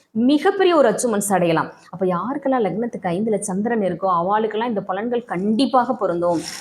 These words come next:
பலன் பார்க்கறச்ச பொதுவா சொன்னா கூட, "மேடம், எனக்கு இந்த மாதிரி இருக்கிறது எனக்கு சொல்லுங்க" அப்படின்னு சொல்லிட்டு தான் எல்லாரும் கேட்கறா. அப்ப லக்னத்துக்கு ஐந்தில் சந்திரன் இருக்கிறவா, கண்டிப்பா இந்த மாதிரி விஷயங்கள்லாம் நடக்கும்.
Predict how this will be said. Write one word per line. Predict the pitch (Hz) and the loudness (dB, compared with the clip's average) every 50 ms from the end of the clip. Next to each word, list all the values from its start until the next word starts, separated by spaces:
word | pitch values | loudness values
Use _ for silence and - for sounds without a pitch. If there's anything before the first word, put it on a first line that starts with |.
| - - - | -14 -6 -2
பலன் | - 208 220 269 285 285 | 0 2 2 2 2 4
பார்க்கறச்ச | 269 254 254 254 240 233 220 220 - - 277 294 311 - - - - - - _ _ _ _ _ _ - | 2 2 2 2 -2 -2 -2 0 2 2 4 4 2 0 -2 -8 -14 -16 -20 _ _ _ _ _ _ 2
பொதுவா | 214 233 220 302 311 330 | 4 4 6 6 6 6
சொன்னா | 320 311 247 233 233 226 | 6 4 2 2 2 2
கூட, | 220 226 214 208 208 240 269 - | 4 4 4 4 6 4 4 2
"மேடம், | - 220 269 285 247 208 | 0 0 2 2 0 0
எனக்கு | 170 196 226 285 302 - - - 370 349 285 349 | -2 -2 -2 -2 -2 -4 -2 0 0 0 0 0
இந்த | 226 226 233 | -2 0 2
மாதிரி | 233 233 240 254 240 | 2 2 4 4 2
இருக்கிறது | 220 202 202 220 202 196 208 | 2 0 0 -2 -2 0 0
எனக்கு | 196 190 185 - 196 | -2 -2 -4 -4 -4
சொல்லுங்க" | - 208 202 196 202 190 180 180 180 | -2 0 0 2 2 2 2 2 2
அப்படின்னு | 214 214 220 | 2 2 2
சொல்லிட்டு | 214 214 190 185 196 240 | 0 0 -2 0 0 0
தான் | 262 247 | 0 2
எல்லாரும் | 185 180 208 240 240 254 269 262 | 2 2 4 4 4 4 2 0
கேட்கறா. | - 185 165 170 165 151 - - - - _ _ _ _ | 0 -4 -4 -2 -2 -2 -2 -4 -10 -18 _ _ _ _
அப்ப | 165 160 170 | -2 0 0
லக்னத்துக்கு | 170 170 165 196 208 196 208 214 208 | 0 0 0 -2 -2 -2 -2 -2 -2
ஐந்தில் | 185 190 208 208 226 226 | 0 0 0 0 0 0
சந்திரன் | 208 220 202 208 208 202 214 | 0 0 0 0 0 2 2
இருக்கிறவா, | 214 202 196 220 214 208 202 208 240 285 285 | 2 0 0 0 0 2 2 2 2 2 0
கண்டிப்பா | - 185 185 196 202 226 - 247 247 | -2 -4 -4 -4 -4 0 2 2 2
இந்த | 233 220 214 | 2 0 0
மாதிரி | 202 202 202 190 | 0 2 2 2
விஷயங்கள்லாம் | 185 185 - 214 202 202 196 190 196 208 214 202 | 0 0 -2 -4 -2 0 0 0 2 0 0 0
நடக்கும். | 185 180 180 196 - - 294 - - | 0 0 0 0 2 4 4 4 2